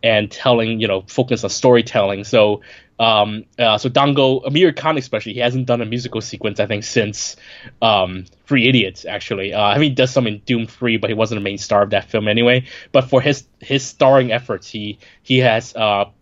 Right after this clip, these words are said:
done a lot less musical sequences than he did in, uh, than in the past. So,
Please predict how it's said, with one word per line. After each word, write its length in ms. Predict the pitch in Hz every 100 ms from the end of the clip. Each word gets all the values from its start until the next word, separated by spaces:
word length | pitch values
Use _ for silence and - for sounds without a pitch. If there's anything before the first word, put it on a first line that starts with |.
| _ _ _ _
done 200 | 131 127
a 40 | 113
lot 380 | 123 120 117
less 260 | 123 113 -
musical 340 | 117 113 - 110
sequences 720 | - 110 104 101 107 98 -
than 180 | 101 98
he 160 | 95
did 320 | 92 104 101
in, 180 | 101 98
uh, 280 | 92 90 92
than 260 | 92 95 98
in 100 | 90
the 60 |
past. 400 | - 104 92 -
So, 300 | - 107 104